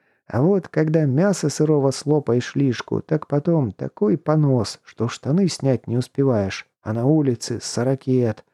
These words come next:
Вот это проблема». «Нахрен ты мясо сырое жрешь?» заикаясь, спросил тесть, смотря на меня, как вампир на осиновый кол.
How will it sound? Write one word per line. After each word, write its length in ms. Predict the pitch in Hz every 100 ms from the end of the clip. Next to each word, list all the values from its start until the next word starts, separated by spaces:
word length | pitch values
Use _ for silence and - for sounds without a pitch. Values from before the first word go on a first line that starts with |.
| _ _ _ _ _
Вот 320 | - 196 240 147
это 340 | 170 165 180
проблема». 800 | - 151 123 104 113 117 110 - _ _ _ _ _ _ _ _ _ _ _
«Нахрен 580 | 101 107 135 131 131 123
ты 160 | 110 131
мясо 640 | 127 131 143 147 - 113
сырое 420 | - 131 131 113
жрешь?» 500 | 117 123 123 101 - _ _ _ 120
заикаясь, 540 | 123 139 - 196 175
спросил 440 | - 143 139 135 127
тесть, 400 | - 180 - -
смотря 420 | - 135 135 147
на 100 | 147
меня, 280 | 139 139 135
как 240 | - 131
вампир 500 | 127 113 110 147 156
на 160 | 139 117
осиновый 540 | 107 - 117 107 110
кол. 360 | - 123 107